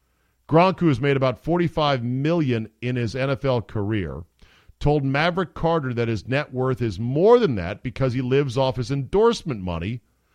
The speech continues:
and he's made more in investments than he has spent. "If you see my N F L money, how much I've made, I've got way more than that, baby," said Gronk.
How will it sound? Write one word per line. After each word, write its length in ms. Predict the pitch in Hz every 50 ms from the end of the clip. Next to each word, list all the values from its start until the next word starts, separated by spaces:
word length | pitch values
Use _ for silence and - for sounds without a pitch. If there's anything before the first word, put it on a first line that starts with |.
| _ _ _ _ -
and 120 | - 143
he's 140 | 151 151 110
made 240 | 143 147 147 143 135
more 460 | 135 139 151 165 185 202 220 220 - -
in 120 | 175 170 170
investments 800 | 160 151 131 104 135 160 165 147 - - - 131 131 127 -
than 240 | - - 123 127 127
he 240 | 110 98 123 123 120
has 260 | 107 120 117 117 107
spent. 520 | - - - - 110 101 92 80 - - - _ _ _ _ _ _ _ _ _ _ _ _ _ _ _ _ _ _ _ _ _ _ _ _ _ _ -
"If 120 | 135 127 127
you 100 | 135 127
see 220 | - - 185 190
my 160 | 175 170 165
N 80 | 160 165
F 120 | 147 -
L 140 | 156 151 143
money, 280 | 139 147 151 147 135 127
how 100 | 131 131
much 220 | 135 135 - -
I've 140 | 131 120 117
made, 240 | 123 127 127 123 120
I've 120 | 113 90
got 220 | 127 123 113 110
way 640 | 110 110 120 139 147 156 165 165 165 165 165 160 160
more 300 | 151 151 147 151 147 143
than 140 | 135 139 143
that, 340 | 143 143 131 - 101 92
baby," 420 | 87 113 107 104 98 104 110 98 - _ _ _ _ _ _ _ _ _ _ _ _ _ _
said 440 | - - - 135 120 110 98 78 73
Gronk. 720 | 107 113 120 131 139 139 143 139 139 139 147 147 -